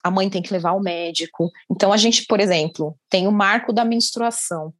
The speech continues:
Tem muita mãe que leva a filha assim que menstrua, porque ela entende que precisa cuidar, que precisa se informar a respeito de cólica, tudo mais. E aí,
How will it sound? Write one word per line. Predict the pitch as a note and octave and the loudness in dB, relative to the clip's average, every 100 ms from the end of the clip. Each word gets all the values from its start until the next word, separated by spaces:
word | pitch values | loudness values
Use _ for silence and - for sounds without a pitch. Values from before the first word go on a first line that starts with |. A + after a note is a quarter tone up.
| _ | _
Tem | A3 | -2
muita | G#3+ D#4 A4+ C#4 | 0 0 0 2
mãe | A3+ A#3+ | 2 0
que | - | 0
leva | G3+ A3 C4 G#3+ | 0 2 2 -2
a | |
filha | - - A#3+ A#3+ | -4 -6 -2 0
assim | G3+ A#3 | -2 -4
que | A#3 | -4
menstrua, | D4 G4+ - C4 B3+ G#3 | -2 -2 -2 -2 0 0
porque | - - A#3 | -4 -6 -4
ela | B3 | -4
entende | C#4 B3+ A#3 | 0 0 0
que | G#3+ | -4
precisa | A3+ - G#3+ A3 | -8 -6 -4 -4
cuidar, | - A3 G#3 A#3 A3+ G3+ - - - | -2 0 2 2 0 -4 -10 -20 -12
que | F#3 | -8
precisa | - G#3+ - G3 F#3+ F3+ E3+ - _ _ - | -4 -2 0 2 4 2 0 -8 _ _ -10
se | - G3+ | -2 -2
informar | G3 B3 A3+ G#3+ G3+ A3 | 0 2 2 2 2 2
a | |
respeito | G#3+ F#3 F3 F#3+ | 0 -2 -4 -4
de | F3+ F#3 - | -6 -8 -2
cólica, | A3+ A3 G#3 G3 | 0 2 0 -4
tudo | G3 G3+ | -8 -4
mais. | G#3+ A#3+ A#3+ | 0 0 2
E | |
aí, | A#3+ B3 B3+ | 2 2 0